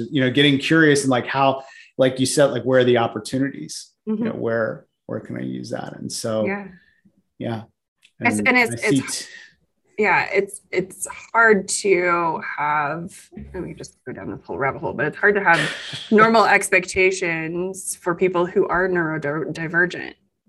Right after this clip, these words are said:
Speaker 2: right?
Speaker 1: Mm-hmm.
Speaker 2: So, like, we just don't, our brains don't work in the way that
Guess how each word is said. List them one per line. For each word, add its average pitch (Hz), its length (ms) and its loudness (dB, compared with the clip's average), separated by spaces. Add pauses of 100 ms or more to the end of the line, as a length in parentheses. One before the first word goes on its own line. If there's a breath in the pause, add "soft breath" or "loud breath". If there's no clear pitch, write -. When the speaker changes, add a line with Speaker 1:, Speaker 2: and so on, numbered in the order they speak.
(160)
Speaker 2:
right? 202 440 0 (120 loud breath)
Speaker 1:
Mm-hmm. 131 340 0
Speaker 2:
So, 202 200 6
like, 185 320 6
we 202 180 0
just 185 320 -2
don't, 180 380 -2
our 175 80 -12
brains 196 300 -6
don't 156 200 -8
work 175 260 -4
in 170 100 -6
the 160 80 -4
way 156 260 -4
that 139 400 -4